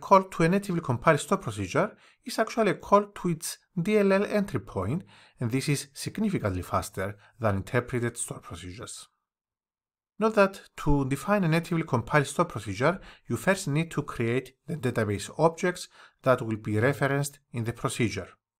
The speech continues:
And that's because the compilation of a natively compiled stop procedure takes place at the time where you define it. So at that time, it checks if the referenced objects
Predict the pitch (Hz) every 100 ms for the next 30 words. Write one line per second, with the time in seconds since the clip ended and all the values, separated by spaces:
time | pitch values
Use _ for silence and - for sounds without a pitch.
0 | _ 120 147 147 101 - 127 147 - 120
1 | - 101 113 104 131 131 107 98 - _
2 | _ 117 104 123 113 120 - 104 101 -
3 | 98 - 113 98 - 120 170 170 175 180
4 | 180 _ - 165 165 - - - 120 123
5 | - - - 123 107 110 107 107 - 135
6 | 127 123 107 117 107 110 98 - 95 92
7 | 90 - _ _ _ - - 104 101 -
8 | 170 175 - 135 139 143 _ 120 107 -
9 | - 151 - - _ _ - 143 147 -
10 | _ _ 110 110 127 135 113 104 - -
11 | 123 - 120 117